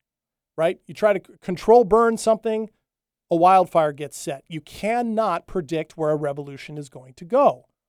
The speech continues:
he argued. And in eighteen ninety-nine, he wrote a book, Bernstein did, called Evolutionary Socialism, in which he laid out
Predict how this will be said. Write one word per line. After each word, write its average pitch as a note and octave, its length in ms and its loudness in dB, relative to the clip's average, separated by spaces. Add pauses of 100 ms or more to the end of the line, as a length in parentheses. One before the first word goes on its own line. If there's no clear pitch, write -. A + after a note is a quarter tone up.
(240)
he E3 140 -8
argued. C#3+ 460 -6 (300)
And F3 100 -2
in G3 60 0
eighteen A3 280 -2
ninety-nine, G3+ 680 -2
he G3 200 -8
wrote G#3 240 4
a G#3 40 2
book, C#4+ 300 2 (100)
Bernstein C#3+ 400 -12
did, D#3 200 -10
called E3 340 2
Evolutionary D3+ 640 -8
Socialism, D3+ 600 -6
in C#3 80 -14
which D#3+ 160 -10
he G#3 140 -10
laid F#3+ 300 0
out F#3 440 0